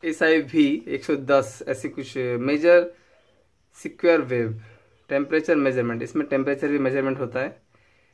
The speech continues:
और काफ़ी फंक्शन इसमें दे-, जो लोग हम देखेंगे इसमें। यहाँ पे सिंबल दिखा हुआ, बजर है और एच मतलब इसका पता नहीं मेरे को क्या है, ये डायोड है, ये एसी डीसी है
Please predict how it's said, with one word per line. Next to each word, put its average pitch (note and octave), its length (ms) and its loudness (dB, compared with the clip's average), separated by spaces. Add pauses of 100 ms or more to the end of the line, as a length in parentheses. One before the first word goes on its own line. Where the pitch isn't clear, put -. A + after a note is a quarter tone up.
(380)
और A#2+ 640 -4
काफ़ी B2+ 280 -4
फंक्शन C3 320 -6
इसमें B2+ 220 -6
दे-, C3 160 -4
जो C3 260 -6
लोग B2+ 260 -8
हम B2+ 280 -8
देखेंगे B2 360 -6
इसमें। B2 240 -12
यहाँ B2 180 -10
पे B2 160 -10
सिंबल A#2+ 280 -10
दिखा A#2+ 180 -8
हुआ, A#2+ 140 -8
बजर B2 340 -4
है A2 340 -6 (840)
और A2+ 640 -6
एच A#2+ 280 -8
मतलब A#2+ 500 -8
इसका A#2 340 -8 (1160)
पता A#2+ 180 -14
नहीं A#2 100 -8
मेरे A2+ 140 -8
को A2 80 -16
क्या A#2 180 -10
है, A#2+ 200 -14 (480)
ये C3 80 -6
डायोड B2 340 0
है, D3 280 -4
ये B2 80 -4
एसी B2 180 -8
डीसी A#2+ 340 -10
है A2+ 200 -8